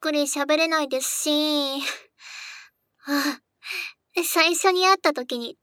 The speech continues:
トリックオアトリートって言ったの覚えてますか？あれの答え、もらってないんですけど。<laughs> へえ、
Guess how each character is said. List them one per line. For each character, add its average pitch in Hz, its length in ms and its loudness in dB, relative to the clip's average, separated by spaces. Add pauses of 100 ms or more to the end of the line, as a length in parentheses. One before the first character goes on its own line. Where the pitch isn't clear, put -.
ト 262 120 4
リ 269 120 6
ッ 294 120 -2
ク 349 140 0
オ 349 60 4
ア 349 100 2
ト 370 100 4
リ 370 80 4
ー 415 40 4
ト 440 60 2 (400)
っ - 20 -16
て - 220 -2
言 285 100 4
っ - 100 2
た 311 140 4
の 254 240 2
覚 269 180 6
え 302 80 6
て 294 140 0
ま 240 160 0
す - 100 -6
か？ 247 400 2 (880)
あ 247 160 6
れ 269 100 2
の 269 160 -6
答 277 320 -2
え、 247 180 -4 (380)
も 294 200 4
ら 359 100 8
っ 370 60 2
て 403 200 0
な 403 180 6
い 427 100 0
ん 415 60 -2
で 415 120 0
す - 100 -4
け 294 140 -4
ど。 240 100 -14
<laughs> 226 80 -14 (4000)
へ 370 60 4
え、 262 640 4